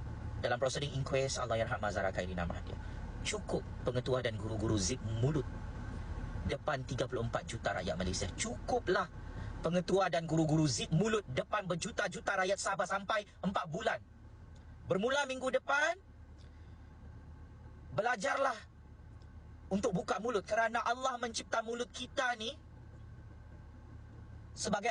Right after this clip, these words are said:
amanah besar di dunia ini. Kenapa mulut ni boleh dibuka, boleh ditutup? Kerana hikmahnya Allah mengajar kita untuk tahu menyampaikan syahadatul haq,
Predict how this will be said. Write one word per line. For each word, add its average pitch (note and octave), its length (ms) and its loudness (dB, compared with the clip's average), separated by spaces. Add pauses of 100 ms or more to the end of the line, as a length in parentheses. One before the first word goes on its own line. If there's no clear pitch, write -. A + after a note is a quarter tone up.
amanah A#3 320 2
besar F#3 400 -2 (1500)
di D#3+ 160 2
dunia F#3+ 320 4
ini. C#3+ 180 -6 (1000)
Kenapa A3 400 2
mulut B3+ 400 2
ni B3+ 100 0
boleh A#3+ 220 4
dibuka, A#3+ 480 0
boleh B3 240 2
ditutup? D#4 480 0 (1120)
Kerana A3+ 420 2
hikmahnya C#4 760 -2
Allah B3+ 340 0
mengajar A#3 480 2
kita B3 400 -2 (960)
untuk B3+ 240 0
tahu B3+ 400 0 (1040)
menyampaikan A3+ 640 0
syahadatul F#3+ 560 0
haq, D#4+ 240 2